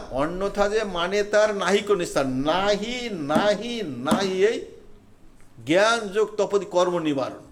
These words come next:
বলছে না, হতে হবে না। জ্ঞান যোগ,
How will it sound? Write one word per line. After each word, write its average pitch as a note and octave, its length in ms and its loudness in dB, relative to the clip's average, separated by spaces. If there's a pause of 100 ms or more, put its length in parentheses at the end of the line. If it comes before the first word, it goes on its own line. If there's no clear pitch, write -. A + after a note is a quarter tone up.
(180)
বলছে B2+ 200 -10
না, C3 100 -6
হতে A#2+ 240 -8
হবে A#2 300 -8
না। A2+ 120 -6 (2250)
জ্ঞান D#3+ 400 0
যোগ, G3+ 440 2